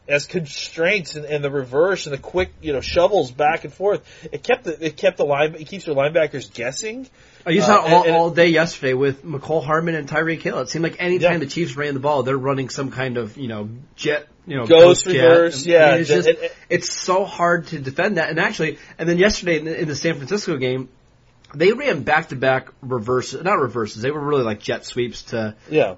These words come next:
Speaker 2: Deebo Samuel because the Packers just didn't have enough
Speaker 1: They
Speaker 2: speed
Speaker 1: can't
Speaker 2: to stop
Speaker 1: stop
Speaker 2: it.
Speaker 1: it. Yeah. And when you have these guys who, and, and this is why I'm, I'm looking more and more at the wide receiver core now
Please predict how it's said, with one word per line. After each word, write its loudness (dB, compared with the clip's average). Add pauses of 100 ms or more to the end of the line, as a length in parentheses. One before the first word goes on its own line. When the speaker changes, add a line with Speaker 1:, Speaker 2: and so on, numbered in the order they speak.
Speaker 2:
Deebo 0
Samuel -2
because -4 (120)
the -12
Packers -8
just -12
didn't -4
have -2
enough -6
Speaker 1:
They 0
Speaker 2:
speed -2
Speaker 1:
can't 0
Speaker 2:
to -6
stop -2
Speaker 1:
stop -8
Speaker 2:
it. -8 (380)
Speaker 1:
it. -8
Yeah. -4 (260)
And -2
when -2
you -8
have 4
these -10
guys -2
who, -6 (520)
and, 2
and -2
this -2
is -6
why 6
I'm, 0 (340)
I'm 0
looking -4
more 2
and -2
more 2
at -2
the -2
wide 4
receiver -10
core -6
now -4